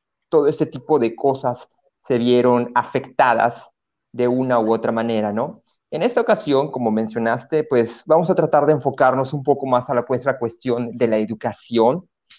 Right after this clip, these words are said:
eh, cómo se vio afectada, qué es lo que el panorama de hoy día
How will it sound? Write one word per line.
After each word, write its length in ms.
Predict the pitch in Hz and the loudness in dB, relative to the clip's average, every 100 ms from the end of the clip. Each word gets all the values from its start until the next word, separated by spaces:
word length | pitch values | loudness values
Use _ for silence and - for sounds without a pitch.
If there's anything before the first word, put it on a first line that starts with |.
| _ _ _ - | _ _ _ -2
eh, 640 | 117 113 110 110 110 110 | 2 4 4 4 2 -2
cómo 220 | - 156 175 | -2 0 0
se 140 | 165 | 0
vio 140 | 135 | 0
afectada, 960 | 143 - - - 127 120 120 131 185 - _ _ _ _ | 0 -2 -4 -2 0 2 2 0 -4 -12 _ _ _ _
qué 280 | 143 139 147 | -4 0 0
es 160 | 147 | -2
lo 300 | 156 139 135 | 0 0 0
que 800 | 127 113 110 110 110 110 113 120 - | 0 0 2 2 2 2 0 -4 -4
el 160 | 131 127 | -4 0
panorama 580 | 127 120 120 131 139 113 | 2 4 4 4 2 2
de 100 | 117 | 2
hoy 120 | 123 | 0
día 380 | 127 131 120 | 0 2 2